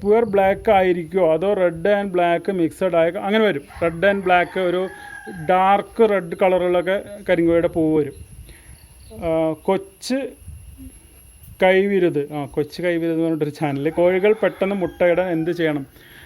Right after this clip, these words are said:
പെട്ടെന്ന് മുട്ടയിടുക എന്ന് വെച്ചാൽ രണ്ട് മാസം മൂന്ന് മാസം കൊണ്ടൊന്നും കോഴികൾ മുട്ടയിടില്ല. അതിൻ്റേതായ സമയത്ത് മാത്രമേ മുട്ടയിടൂ. പക്ഷെ മുട്ടയിടുന്ന സമയമാകുമ്പോൾ നിങ്ങൾ ലെയർ മെഷ് പോലെയുള്ള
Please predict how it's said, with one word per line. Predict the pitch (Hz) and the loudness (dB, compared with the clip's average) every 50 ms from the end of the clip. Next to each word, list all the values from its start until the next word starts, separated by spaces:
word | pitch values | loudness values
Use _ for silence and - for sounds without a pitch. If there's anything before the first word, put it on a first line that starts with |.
| - - _ _ | -20 -20 _ _
പെട്ടെന്ന് | 226 214 214 - 277 294 311 339 | 0 0 0 0 2 4 4 4
മുട്ടയിടുക | 330 269 233 294 - - 294 285 | 4 2 0 -2 -2 0 2 2
എന്ന് | 285 285 | 2 2
വെച്ചാൽ | 254 - 285 277 277 | 2 2 2 2 2
രണ്ട് | 262 240 233 247 | 2 0 2 2
മാസം | 254 254 254 247 262 254 | 0 0 0 0 0 0
മൂന്ന് | 247 240 240 247 | 0 0 0 0
മാസം | 247 208 240 240 | -2 -2 -2 -2
കൊണ്ടൊന്നും | 247 233 233 240 247 | 0 0 0 2 2
കോഴികൾ | 233 220 214 220 226 | 4 4 4 4 2
മുട്ടയിടില്ല. | 226 220 220 - 214 214 202 208 208 214 | 0 0 0 0 2 2 2 2 2 2
അതിൻ്റേതായ | 208 185 160 170 180 185 196 196 214 208 214 226 | 2 2 0 0 -2 0 0 2 2 4 4 2
സമയത്ത് | 214 - 208 180 180 185 196 196 254 | 0 0 0 0 0 -2 -2 0 0
മാത്രമേ | 247 233 208 208 208 214 208 196 | 2 2 2 0 0 -2 -2 -2
മുട്ടയിടൂ. | 180 170 - 190 180 160 160 202 | -4 -2 -2 -2 0 0 -2 -4
പക്ഷെ | 220 - - - - - - 190 | -4 -8 -14 -20 -20 -10 -8 -6
മുട്ടയിടുന്ന | 185 170 156 - 202 196 185 185 202 | -4 -4 -2 0 0 0 0 -2 -4
സമയമാകുമ്പോൾ | 196 202 175 165 170 185 190 175 165 165 165 175 220 240 208 | -4 -4 -4 -2 -2 -2 0 0 0 0 -2 -2 -4 -4 -4
നിങ്ങൾ | 180 165 165 170 | -4 -2 -2 0
ലെയർ | 175 170 160 156 160 170 175 185 | 0 2 2 2 2 2 0 -2
മെഷ് | - - 196 180 165 160 - - 180 | -8 -14 -8 -6 -6 -6 -6 -6 -6
പോലെയുള്ള | 170 175 170 165 160 165 160 156 160 | -4 -2 -2 0 0 0 -2 -2 -4